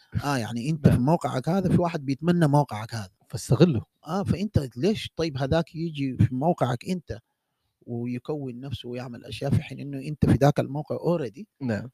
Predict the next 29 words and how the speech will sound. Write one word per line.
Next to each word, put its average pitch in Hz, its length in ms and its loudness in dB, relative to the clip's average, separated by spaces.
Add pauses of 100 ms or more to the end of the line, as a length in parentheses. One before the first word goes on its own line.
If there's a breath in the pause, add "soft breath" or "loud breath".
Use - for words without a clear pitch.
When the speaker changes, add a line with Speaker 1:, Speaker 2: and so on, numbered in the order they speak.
(100)
Speaker 1:
لكن 127 420 -10
ما 120 140 -10
بتشوف 117 680 -6 (540)
حوالينك، 107 680 -4
ما 107 100 -10
بتقدر. 107 420 -8 (460 soft breath)
وما 143 1300 2
شرط 208 300 2
يعني، 117 440 -4
اللي، 175 460 -2
اللي، 170 280 0
اللي 170 160 8
في - 80 12
المدن 180 400 4 (100)
أذهب 214 300 0
أرجعوا 160 640 -2
أعملوا 151 300 -4
هجرة 160 220 -4
عكسية، 143 420 -4
رجعوا 143 320 0
إلى 117 120 2
الأرياف. 113 640 2
Speaker 2:
نعم. 120 140 -2 (340)
Speaker 1:
حيث 123 340 -6 (360)
إنه 127 200 -14
أفكار 127 280 -2
بسيطة 113 400 -8
جدًا، 113 320 -8
ممكن 110 220 -12